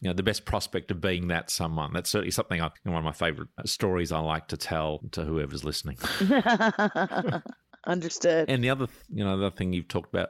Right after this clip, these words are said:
Speaker 1: Leslie, which is a big theme on this podcast too, is, um, when looking back, it's always about the impact on people rather than the, the, the personal achievements. And I think you've, you, you've talked a bit about that.
Speaker 2: Yeah, for
Speaker 1: Take
Speaker 2: sure.
Speaker 1: yourself back to your twenty-five-year-old self.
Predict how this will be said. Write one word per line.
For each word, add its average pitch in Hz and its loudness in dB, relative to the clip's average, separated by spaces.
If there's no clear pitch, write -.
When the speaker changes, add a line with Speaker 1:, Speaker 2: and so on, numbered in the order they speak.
Speaker 1:
Leslie, 85 0
which 82 0
is 82 -4
a 80 -6
big 82 -4
theme 82 0
on 85 0
this 82 -4
podcast - -6
too, 82 0
is, 76 -2
um, 78 -2
when 98 2
looking 87 0
back, 82 -2
it's - -6
always 85 2
about 78 -2
the 87 -4
impact 80 -6
on 80 -4
people 117 -4
rather 82 0
than 80 -2
the, 80 -2
the, 82 -4
the 76 -4
personal 78 -4
achievements. 78 -6
And 90 -4
I 85 -4
think 78 -6
you've, 80 -6
you, 82 -6
you've - -6
talked - -6
a 78 -8
bit 76 -2
about 73 -6
that. 82 -4
Speaker 2:
Yeah, 381 -2
for - -12
Speaker 1:
Take 165 0
Speaker 2:
sure. - 4
Speaker 1:
yourself - 0
back 87 0
to 92 -2
your 85 2
twenty-five-year-old 80 -2
self. - -6